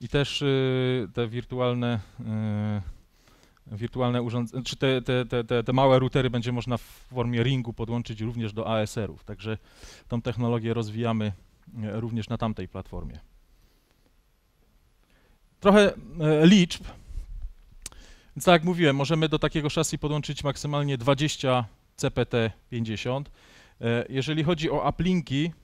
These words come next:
tak, to mamy cztery takie uplinki dziesięciogigowe dostępne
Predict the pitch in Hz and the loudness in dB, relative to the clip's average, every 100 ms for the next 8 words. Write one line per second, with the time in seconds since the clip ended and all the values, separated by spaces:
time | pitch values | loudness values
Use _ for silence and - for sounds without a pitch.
0 | _ - _ - 135 - 156 147 147 143 | _ -20 _ -2 0 0 -2 0 0 -2
1 | - - 160 151 139 131 139 127 - 135 | -2 0 2 0 -2 -6 -4 -4 -4 -8
2 | 123 120 123 135 123 120 120 123 113 110 | -8 -10 -8 -6 -6 -6 -4 -4 -2 -4
3 | 107 110 107 117 131 | -4 -4 -2 -2 -4